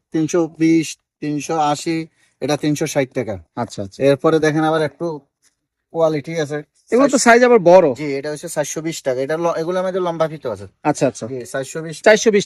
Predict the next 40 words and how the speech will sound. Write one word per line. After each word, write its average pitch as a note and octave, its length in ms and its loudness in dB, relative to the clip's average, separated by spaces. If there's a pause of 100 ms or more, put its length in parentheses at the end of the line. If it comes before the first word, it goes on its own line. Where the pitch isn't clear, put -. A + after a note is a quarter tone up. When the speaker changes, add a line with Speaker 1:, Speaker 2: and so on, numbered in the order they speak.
Speaker 2:
টাকা। C#3 140 2 (100)
Speaker 1:
জি। C3 80 -6 (160)
Speaker 2:
আর G3+ 100 6
উপরের C#4 320 4
এই C4 120 0
সিরিয়ালে C4+ 380 4
এগুলো B3 160 4 (100)
কত A#3 180 2
করে E3+ 140 -2
Speaker 1:
আমি D3+ 60 -2
Speaker 2:
ভাই? C3 80 -6 (120)
Speaker 1:
দেখাতে D3+ 300 -8 (100)
আছি, D#3 140 -6 (100)
আপনি D#3 180 -4
এই D#3 80 0
মালটা D#3 300 -2
দেখেন, D#3 280 -4
এটা D3 100 -6 (120)
দোনো D#3 220 -6
পাশে E3 260 -2
এমব্রয়ডারি, C3 360 -8 (640)
এই D3 60 -2 (100)
পাশেও, D#3+ 340 -2
এই D#3+ 140 -2
Speaker 2:
ও, G3 100 8
এটা A3+ 100 8
Speaker 1:
পাশেও। - 60 -12
Speaker 2:
ফুল C#4 200 6
বডি G#3+ 220 6
এমব্রয়ডারি D3+ 280 0
Speaker 1:
জি, D3 60 2
Speaker 2:
কিন্তু C#3+ 200 -2
দুই A3 140 4
পাশেই। C3+ 320 -2
Speaker 1:
জি, C#3+ 100 0 (260)
তিন D#3 120 0 (100)
সেম, B2+ 160 -2 (440)
চারশো D3 400 -4
বিশ D#3+ 120 -8 (100)
টাকা। A2 180 -2